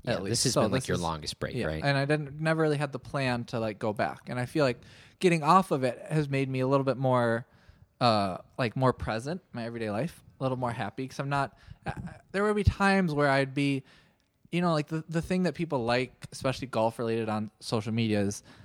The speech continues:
Speaker 2: like, y-, you see, uh, they post one swing and it's a bad, someone's bad golf swing, and then they post the end of the lesson, like, "Wow, look at these,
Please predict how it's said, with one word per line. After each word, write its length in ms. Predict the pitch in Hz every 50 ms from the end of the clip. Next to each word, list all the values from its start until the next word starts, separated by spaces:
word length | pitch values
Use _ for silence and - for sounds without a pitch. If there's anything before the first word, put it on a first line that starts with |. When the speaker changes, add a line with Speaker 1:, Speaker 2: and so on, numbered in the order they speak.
| - - - -
Speaker 2:
like, 300 | 98 90 87 - - _ _ _ _ _ _ _ -
y-, 120 | 120 110 - - -
you 160 | 156 147 135
see, 360 | - - - 214 196 180 165
uh, 220 | 147 143 139 135 -
they 120 | - 135 139
post 300 | - 180 170 151 - 139
one 240 | 139 151 156 156
swing 340 | 147 - - 151 147 147 151 131
and 80 | 120
it's 120 | 120 - -
a 40 | 101
bad, 420 | 92 - 123 123 120 120 - -
someone's 280 | - - 147 123 113 107
bad 360 | - - 113 117 113 113 107
golf 240 | 107 113 107 107 113 -
swing, 400 | - 131 117 110 110 110 110 -
and 180 | - 123 120 117
then 300 | 117 113 113 110 113 110 - - - _ _ -
they 120 | 131 123
post 480 | - - 139 127 127 120 - - - - _ -
the 140 | 135 131 101
end 180 | 120 135 135 131
of 80 | 123
the 100 | 120 123
lesson, 300 | 113 113 113 113 - 120
like, 100 | 117 117 143
"Wow, 180 | 156 139 123
look 200 | 113 127 151 151
at 100 | 165 147
these, 400 | - 143 135 123 110 - - -